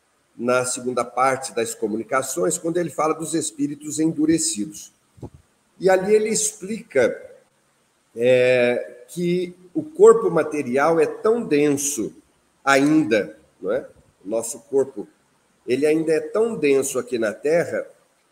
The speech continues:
que ele totalmente, ele bloqueia,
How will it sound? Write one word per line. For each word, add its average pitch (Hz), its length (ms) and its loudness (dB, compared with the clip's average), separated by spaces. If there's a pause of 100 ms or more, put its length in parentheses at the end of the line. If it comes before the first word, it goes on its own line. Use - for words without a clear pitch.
(140)
que 208 260 -4
ele 208 520 2 (360)
totalmente, 214 1040 2
ele 196 260 4
bloqueia, 180 1200 2